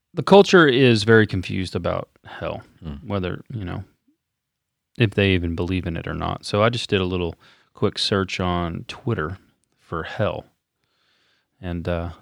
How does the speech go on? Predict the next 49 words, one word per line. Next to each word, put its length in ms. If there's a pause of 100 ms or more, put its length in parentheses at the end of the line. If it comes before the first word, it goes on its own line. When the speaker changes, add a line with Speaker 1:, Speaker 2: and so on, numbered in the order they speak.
(120)
Speaker 1:
just 160
to 60
give 160
you 140
an 220
idea 480
of 520
those 380
who 120
maybe 380
probably 240
don't 140
have 140
anything 300
to 60
do 280
with 240
Christianity 480
at 80
all. 240 (1400)
Um, 400 (720)
this 160
guy 220
tweets, 640
it's, 360 (160)
so 200
the 140 (180)
most 220
popular 440
ones 260
will 60
come 220
up, 160
right? 180
The 80
ones 140
that 80
have 80
been 140
shared 300
the 60
most 320
if 60
you 80
do 80
this 140
type 140
of 60
search. 240